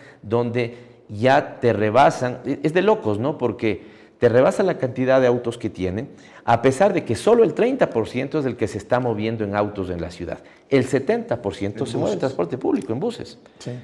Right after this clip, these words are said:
Speaker 1: Y por lo tanto estamos con la pirámide invertida. Estamos, ¿no es cierto?, preocupados por el tra-, por el tráfico causado por el treinta por ciento de la población, pero estamos desatendiendo a la forma en la que se mueve el setenta por ciento de la población.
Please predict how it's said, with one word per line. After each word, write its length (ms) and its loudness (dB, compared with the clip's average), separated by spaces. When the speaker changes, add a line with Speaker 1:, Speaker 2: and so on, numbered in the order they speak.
Speaker 1:
Y 80 -6
por 140 0
lo 80 2
tanto 200 -4
estamos 280 -2
con 140 -2
la 120 0
pirámide 380 0
invertida. 560 -2
Estamos, 560 2
¿no 80 -8
es 40 -8
cierto?, 320 -4
preocupados 600 4
por 200 -2
el 240 -6
tra-, 280 4
por 120 4
el 120 0
tráfico 520 2
causado 420 2
por 120 -2
el 80 -6
treinta 360 -2
por 140 -2
ciento 440 -6
de 160 2
la 120 4
población, 440 -2
pero 160 0
estamos 520 0
desatendiendo 880 0
a 100 -2
la 120 2
forma 280 2
en 60 -2
la 100 -2
que 120 -6
se 100 -8
mueve 280 0
el 100 -2
setenta 440 -4
por 140 -8
ciento 200 -8
de 40 -2
la 80 -6
población. 420 -16